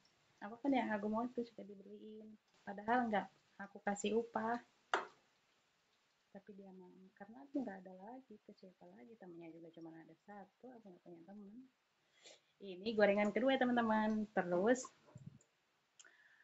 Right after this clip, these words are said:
aku lanjutin ya, lanjutinnya bikinnya ya, teman-teman. Ini sedikit lagi, aku lanjutin.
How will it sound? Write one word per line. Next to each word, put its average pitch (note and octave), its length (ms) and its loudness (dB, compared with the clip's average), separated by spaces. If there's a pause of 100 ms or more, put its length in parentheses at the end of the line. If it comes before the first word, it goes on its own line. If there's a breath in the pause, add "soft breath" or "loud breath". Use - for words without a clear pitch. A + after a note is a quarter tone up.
(120)
aku B3 800 10
lanjutin F#3+ 560 6
ya, E3 260 2 (720)
lanjutinnya E3+ 840 6
bikinnya F3 480 6
ya, D#3 160 4 (140)
teman-teman. E3+ 640 4 (1200)
Ini F3+ 460 -2
sedikit E3+ 340 -2
lagi, F3+ 540 -2 (1700)
aku - 80 4
lanjutin. A3 1040 8